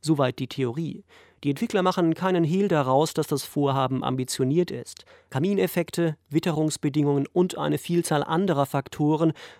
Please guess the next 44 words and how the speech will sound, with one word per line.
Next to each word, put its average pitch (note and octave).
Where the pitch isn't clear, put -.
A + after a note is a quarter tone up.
machen D#3
es D3+
knifflig, F#3
in C3+
Minutenschnelle D#3+
zu D3+
berechnen, D3
wo D#3+
sich F3
eine C#3+
giftige D3
Gaswolke C#3+
in C#3
fünf C#3+
Minuten D3
befinden B2
wird. -
Erste F#3+
Tests G3+
des -
kompletten F3
Systems D3
sollen C3+
im C3
Sommer D3+
beginnen. -
Selbst E3+
wenn F#3+
einmal D#3+
alles D3
wie D3+
geplant C#3
funktioniert, C#3+
billig F3
wird F3+
der E3+
Schutz -
im D#3
Schacht -
sicher C#3+
nicht F#3+
zu C3+
haben A#2+
sein. -